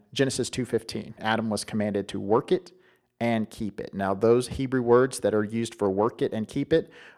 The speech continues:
are often translated serve and guard. And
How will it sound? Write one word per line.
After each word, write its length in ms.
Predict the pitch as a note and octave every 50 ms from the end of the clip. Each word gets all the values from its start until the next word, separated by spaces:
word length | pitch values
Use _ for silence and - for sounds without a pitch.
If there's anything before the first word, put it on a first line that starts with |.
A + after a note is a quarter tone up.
| _ -
are 180 | A2+ A2 - -
often 320 | A#2 C3+ D3 - F3 E3+
translated 760 | - - B2 A2+ G#2 - - A2+ G#2+ G#2 G2 G2 G2+ G2 - - _ _ _ _
serve 760 | - - - - - - B2 A#2+ C3 C#3 C#3 C#3+ C#3 - - - - _ _ _ -
and 240 | A2+ A2 G#2 G2 F#2+
guard. 500 | G#2+ G2 G2 E2 C2 - G#1+ - - - - _ _ - - - - - - _ _ _ -
And 220 | A#2+ A2+ G#2+ G2+